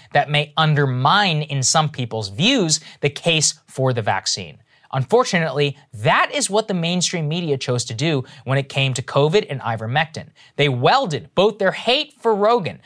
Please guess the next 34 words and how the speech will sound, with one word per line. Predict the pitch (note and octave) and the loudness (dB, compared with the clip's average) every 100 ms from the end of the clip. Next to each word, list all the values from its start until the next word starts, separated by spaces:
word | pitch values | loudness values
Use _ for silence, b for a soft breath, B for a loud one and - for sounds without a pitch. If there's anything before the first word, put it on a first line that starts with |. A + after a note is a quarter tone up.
| B | B
for | - | -8
being | B2+ D3+ | 0 2
more | C#3+ C3+ | 2 2
popular | - G#3+ G#3 C#3 A2 | 2 0 0 -2 -2
than | G2 | -6
them | F2 F#2 B B | -10 -12 B B
with | - D#3 | -2 2
a | E3 | 2
deep | D3 A2+ G#3 C#4 - | 0 0 2 2 0
and | F#3 E3+ | 0 0
undying | F3+ E3+ E3 D3+ | 2 2 2 0
hatred | D3+ F3 - C#3 | -2 -2 0 -2
of | B2+ | 0
anybody | C3+ F3+ D#3+ B2+ B2 A2+ B B | -2 0 2 2 0 -6 B B
who | D3+ | 0
advances | D#3+ B2 A#2 G3+ C#4+ - G3 | 0 0 0 2 2 -2 -2
the | D#3 - | -4 -2
alternative | C#3 C#3+ - C3+ B2+ A2+ | 0 0 -2 -2 -2 -6
view | G2+ G#2+ G#2 | -6 -8 -8
of | - - | -12 -12
covid | - G#2 G2+ | -8 -8 -8
treatment. | - C3 A#2 - _ b b b | -6 -6 -6 -14 _ b b b
And | D#3 | 2
the | C#3+ | 2
worst | D3 C#4+ - | 2 2 2
part | G#3 E3+ F#3+ | 2 0 2
is | A#3+ B2 G2 - B B | 2 2 -4 -12 B B
that | D3 | 0
in | F#3 | 2
their | F#3+ F#3 | 2 2
pursuit | - D#3 - - F#4+ - B B - | -2 0 2 2 0 -4 B B -2
of | D#3+ | -2
trying | - A#3 A#3+ D#4 F4 | 0 2 4 4 2
to | D4+ | -6